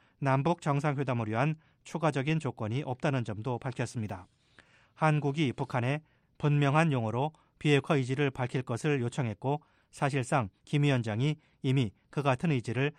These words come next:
전달했다는 겁니다. 그러면서 그 같은 말들이 북한 최고 지도자로부터 직접 나온 것은 처음이라며 전에는 그런 적이 없었다고 말했습니다.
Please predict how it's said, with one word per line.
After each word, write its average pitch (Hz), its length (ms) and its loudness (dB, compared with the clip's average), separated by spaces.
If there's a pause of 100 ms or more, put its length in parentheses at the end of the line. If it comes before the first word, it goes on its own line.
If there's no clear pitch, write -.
(160)
전달했다는 139 640 0
겁니다. 110 440 -6 (440)
그러면서 139 520 2 (220)
그 160 120 -4
같은 147 320 2
말들이 123 480 0 (360)
북한 139 440 2
최고 170 320 -2
지도자로부터 127 840 -2
직접 147 340 -2
나온 113 220 0
것은 143 340 -2 (240)
처음이라며 135 680 0 (320)
전에는 131 460 0 (180)
그런 143 260 0
적이 107 220 -6
없었다고 120 640 -6
말했습니다. 104 600 -4